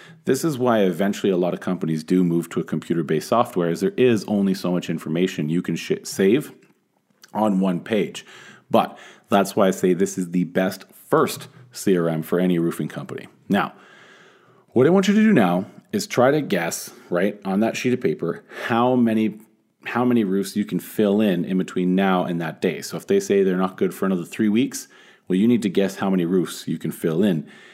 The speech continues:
in that three weeks so that their name kinda comes up on the list at the right time. You might have to make adjustments later on, but this is to eliminate you drawing arrows up and down and scratching things out and rewriting it.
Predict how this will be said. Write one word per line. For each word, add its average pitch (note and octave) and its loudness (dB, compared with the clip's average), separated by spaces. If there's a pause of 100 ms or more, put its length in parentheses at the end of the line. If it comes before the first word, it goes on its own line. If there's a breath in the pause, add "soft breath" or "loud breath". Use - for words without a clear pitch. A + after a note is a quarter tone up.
(200 loud breath)
in E2+ -2
that D#2+ -4
three D#2+ -4
weeks F#2+ 0
so A#2 -2
that G#2 0
their B2+ 4
name A2 2
kinda F#2 -4
comes G#2 -2
up F2 -2
on E2+ -4
the D#2+ -4
list E2 -6
at - -12
the D#2 -6
right D#2+ -8
time. A#2 0 (320 loud breath)
You F3 0
might E3 4
have C#3 2
to B2+ -2
make A2+ 2
adjustments F#2+ -2
later F2+ 2
on, F2 2
but G2 0
this F#2 0
is B2 -2
to - 0
eliminate G2 2
you F#2+ 0
drawing F2 -2
arrows F#3 0
up F3 -4
and F#3+ 0
down E2+ -4
and D#2+ -8
scratching F2 -4
things G2+ 0
out F#2 2
and F#2+ 0
rewriting F2 0
it. E2+ -4